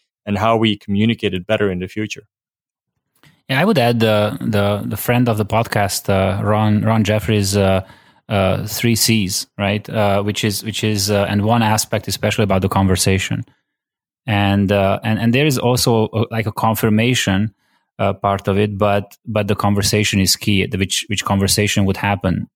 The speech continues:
Speaker 2: uh, throughout this, this, this process. And if the conversation is there, then the, the gate is, is really becomes a mute point.
Speaker 1: Uh,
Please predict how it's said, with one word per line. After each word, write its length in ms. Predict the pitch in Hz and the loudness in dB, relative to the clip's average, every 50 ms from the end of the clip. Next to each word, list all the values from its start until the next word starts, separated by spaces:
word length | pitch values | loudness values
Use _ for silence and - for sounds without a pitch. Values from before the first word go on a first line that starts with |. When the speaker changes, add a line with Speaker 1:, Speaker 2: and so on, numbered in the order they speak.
| _ - | _ -4
Speaker 2:
uh, 120 | 98 92 | -4 -4
throughout 480 | - - - 104 95 92 92 92 90 85 | -2 -2 -2 0 2 2 2 0 0 0
this, 360 | 92 90 - - - - - - | -2 -2 -2 -2 -4 -4 -6 -4
this, 420 | 104 92 85 - - - - - | -4 -4 -2 -2 -2 -2 -2 -4
this 140 | - 98 - | -4 -6 -2
process. 520 | - 98 101 107 - - 104 101 - - | 0 0 0 0 0 0 -2 -2 -4 -4
And 260 | - 110 104 104 110 - _ - | -2 0 0 0 0 -2 _ -4
if 120 | 135 120 | -2 -2
the 80 | 117 120 | 0 0
conversation 640 | - - 117 113 110 104 - 117 120 117 - - 107 | 0 0 0 0 0 0 0 0 0 0 0 0 0
is 160 | 101 98 95 | 0 0 0
there, 460 | 104 107 110 107 98 92 92 110 - _ _ _ _ _ _ _ _ _ _ _ - | 0 0 0 0 0 0 0 -2 -6 _ _ _ _ _ _ _ _ _ _ _ -6
then 540 | - 104 101 101 104 110 107 101 95 - - 110 | -4 -4 -2 -2 -2 -2 -2 -2 -2 -4 -2 0
the, 100 | 113 110 | 0 -2
the 220 | 107 - - 107 | -2 -4 -6 -4
gate 340 | 98 107 107 113 120 117 - | -2 0 0 0 0 0 0
is, 300 | 110 101 95 95 - - - | 0 2 2 0 -2 -2 -4
is 220 | 104 95 92 98 | -4 -2 0 2
really 380 | 101 104 104 104 98 98 98 95 | 2 2 2 2 2 2 2 0
becomes 420 | 87 92 92 - 98 92 95 87 | -2 -4 -4 -2 0 0 0 0
a 60 | 92 | 0
mute 260 | 90 92 95 92 - | 0 0 0 -2 -4
point. 340 | - 95 95 90 117 - _ _ _ _ _ _ _ _ _ _ _ _ _ _ _ _ _ _ _ _ _ | -4 -4 -4 -4 -6 -10 _ _ _ _ _ _ _ _ _ _ _ _ _ _ _ _ _ _ _ _ _
Speaker 1:
Uh, 160 | 185 170 143 | -10 -10 -8